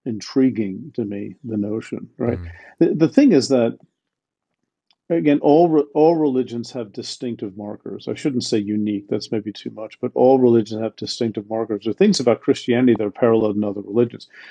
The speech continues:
Speaker 1: There are things about what Jesus says and does that are paralleled in other religions, one of which is a miraculous birth, and one of which is rising from the dead.
Speaker 2: Mm-hmm.
Speaker 1: These are not unique in the ancient world, right?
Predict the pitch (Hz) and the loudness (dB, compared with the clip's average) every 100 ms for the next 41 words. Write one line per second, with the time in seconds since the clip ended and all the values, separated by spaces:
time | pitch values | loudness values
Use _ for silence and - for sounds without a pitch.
0 | - 127 98 202 147 127 135 107 110 123 | 0 2 4 4 6 4 2 2 2 4
1 | 117 - 120 104 101 127 117 104 101 101 | 2 2 0 0 2 4 4 0 -4 -6
2 | - 113 107 107 104 107 107 101 117 120 | -2 0 0 -2 -4 -8 -10 -4 -2 -2
3 | 107 - _ _ _ _ - 139 190 127 | -6 -14 _ _ _ _ 2 4 6 4
4 | 127 123 107 110 107 113 120 135 135 120 | 2 2 -4 -4 -4 -6 -4 -6 -6 -4
5 | 117 123 _ _ _ _ _ _ _ 120 | -4 -4 _ _ _ _ _ _ _ -4
6 | 120 151 147 127 123 120 113 110 107 104 | 0 0 0 -2 -2 -2 -2 -4 -6 -8
7 | 110 104 101 104 104 - 98 90 - 120 | -8 -8 -6 -6 -8 -14 -14 -14 -6 -2
8 | 123 147 147 143 131 135 110 - - 110 | 2 2 2 2 2 4 2 -4 -6 -4
9 | 107 107 123 123 151 107 120 _ 113 110 | -4 -6 -6 -2 0 -2 -10 _ -8 -8